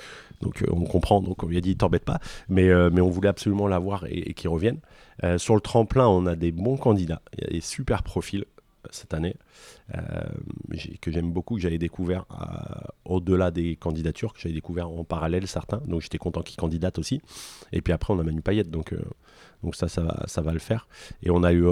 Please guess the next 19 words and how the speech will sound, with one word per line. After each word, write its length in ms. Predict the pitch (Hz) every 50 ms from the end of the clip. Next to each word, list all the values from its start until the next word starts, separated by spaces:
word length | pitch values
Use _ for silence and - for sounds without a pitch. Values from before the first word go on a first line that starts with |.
| 87 -
Johan 220 | 92 90 90 90
Bertetto, 480 | 85 80 87 - - - 85 - 98 98
le, 240 | 95 85 85 85 87
le 160 | 90 87 85
vainqueur 320 | 82 85 82 - - 98
du 80 | 90 87
tremplin 260 | - - 87 - 107
de 60 | 98
l'année 80 | 85 82
dernière, 240 | 80 82 92 107 -
qui 120 | - -
va 80 | 80 80
faire 140 | - -
la 80 | 92 87
première 300 | - - 90 85 82 -
partie 240 | - - - - -
de 40 | 90
Manu 160 | 85 80 78
Payette, 260 | - 80 82 98 -